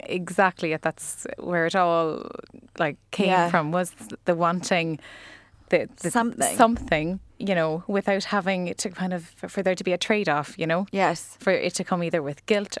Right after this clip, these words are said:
Speaker 1: or for it to come with, like, a "No, I shouldn't," or whatever, but to actually feel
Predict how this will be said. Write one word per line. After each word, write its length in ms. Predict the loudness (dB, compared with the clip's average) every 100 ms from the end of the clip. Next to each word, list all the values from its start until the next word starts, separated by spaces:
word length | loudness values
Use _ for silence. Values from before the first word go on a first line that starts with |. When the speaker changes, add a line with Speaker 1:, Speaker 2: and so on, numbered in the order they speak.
| 0
Speaker 1:
or 300 | 2 2 -2 -10 -18 -14
for 120 | -6
it 120 | -6 -6
to 80 |
come 260 | -6 -6 -4
with, 180 | -6 -6
like, 140 | -4
a 60 | -4
"No, 200 | -2 -2
I 80 | -4
shouldn't," 720 | -6 -2 -2 0 -2 -4 -4
or 140 | -2 -2
whatever, 320 | -2 -2 -2
but 160 | -2
to 80 | -2
actually 260 | -2 -2 -4
feel 280 | -2 -4